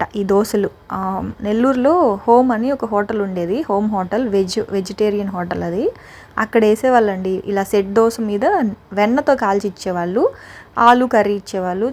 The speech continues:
చాలా బాగుండేది. నాకు బాగా గుర్తు ఆ టేస్ట్, ఆ ఫ్లేవరు. ఆ, ఫస్ట్ ఇంక మా వారికి మాత్రం ఇంక టైమ్ లేదు కాబట్టి ఇంక ఇట్లా, ఆ, మామూలు ఆయిల్‌తోనే చేసి ఇచ్చేసాను.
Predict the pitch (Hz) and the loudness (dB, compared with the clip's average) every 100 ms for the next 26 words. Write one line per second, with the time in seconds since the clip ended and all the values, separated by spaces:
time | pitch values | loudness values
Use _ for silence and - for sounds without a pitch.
0 | - 208 196 196 208 233 208 185 175 - | -4 -2 0 4 4 4 0 -2 -8 -10
1 | 202 196 190 208 202 214 - 226 202 196 | -8 -4 0 0 -2 -6 -4 -2 -2 0
2 | 202 202 - 196 - 185 185 180 240 - | 0 0 -4 -8 -6 -4 -4 -2 -2 -4
3 | - - - - - 220 202 208 214 - | -14 -18 -16 -16 -8 -4 0 0 0 0
4 | 247 220 214 202 202 247 247 254 240 247 | 0 2 2 6 6 6 4 2 2 2
5 | 277 254 233 226 226 262 262 233 226 220 | -2 0 0 2 2 4 4 4 4 2
6 | 226 269 240 - 202 214 - - - 202 | 0 -2 -4 -4 -4 -2 -2 -8 -4 -4
7 | 185 180 170 185 - 208 196 220 220 196 | -2 -6 -8 -12 -10 -4 -2 2 4 4
8 | 214 226 214 226 240 208 208 190 214 208 | 4 2 0 -2 0 -4 -4 -6 -6 -6
9 | 180 202 | -4 -4